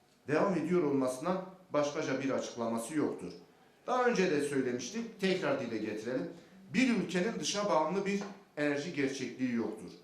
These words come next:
Değerli basın emekçileri, bu alanla ilgili bir bilim disiplininden gelen akademisyenim. Coğrafyacıyım,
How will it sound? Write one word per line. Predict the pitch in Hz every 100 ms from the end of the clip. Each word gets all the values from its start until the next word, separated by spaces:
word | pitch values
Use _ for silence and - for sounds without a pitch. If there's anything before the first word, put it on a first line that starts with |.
| - - _ _ _
Değerli | 202 202 185 170
basın | 147 147
emekçileri, | 117 104 - 98 85 - - _ -
bu | 220 180
alanla | 185 196 175
ilgili | 156 147 170 180
bir | 160 139
bilim | 160 170
disiplininden | 131 - - 131 135 143
gelen | 127 131 123
akademisyenim. | 104 98 98 92 98 87 - - - - - -
Coğrafyacıyım, | 147 170 185 190 180 165 190